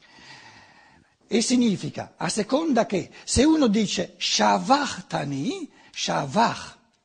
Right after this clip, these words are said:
shavach, eh, scusate, qui è la B, shavach, ehm, shavach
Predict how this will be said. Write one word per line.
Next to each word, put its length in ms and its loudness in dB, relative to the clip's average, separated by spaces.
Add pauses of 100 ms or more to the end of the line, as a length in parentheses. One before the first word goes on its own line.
(160)
shavach, 1120 -8 (680)
eh, 760 -12
scusate, 600 -20 (280)
qui 140 -18
è 40 -14
la 140 -16
B, 240 -10
shavach, 800 -4 (800)
ehm, 540 -20 (920)
shavach 840 -6